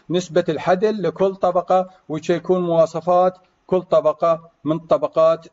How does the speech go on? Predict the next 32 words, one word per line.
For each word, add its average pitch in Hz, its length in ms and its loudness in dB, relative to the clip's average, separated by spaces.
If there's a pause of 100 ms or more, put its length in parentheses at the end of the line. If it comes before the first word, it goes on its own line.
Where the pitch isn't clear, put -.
الترابية. 143 840 -2 (600)
وحتى، 185 720 0 (340)
آه، 131 640 -2
نوصل، 180 580 0 (160)
آه، 147 180 -2
من-، 156 360 -2
آه، 156 200 -6
عملية 160 500 0
رش 180 480 -2
البرايم 156 520 -2
كوت 175 340 -2
أو 147 160 0
ال 147 120 -10
إم 170 100 -4
سي 160 200 -8
سفنتي 165 580 -4
أيضًا، 165 380 0 (340)
يا-، 151 320 2
يعني 147 540 -4
يجي 160 340 -2
مهندس 160 460 -4
المواد 151 420 2
الاستشاري 196 600 -2
دائمًا 214 460 0
يكون 196 400 -2
مرافق 196 600 2
رجل 220 280 -2
على 202 200 2
رجل 202 260 -2
ويا 196 200 0
مهندس 180 440 -4
مواد 185 340 4